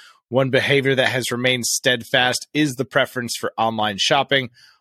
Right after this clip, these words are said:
although according to the company's latest data, motivations have evolved in recent months,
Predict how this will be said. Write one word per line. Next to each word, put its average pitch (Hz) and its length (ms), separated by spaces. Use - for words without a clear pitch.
although 165 260
according 170 400
to 175 100
the 143 80
company's 147 560
latest 147 440
data, 135 220
motivations 127 960
have 156 320
evolved 117 520
in 113 160
recent 107 340
months, 101 340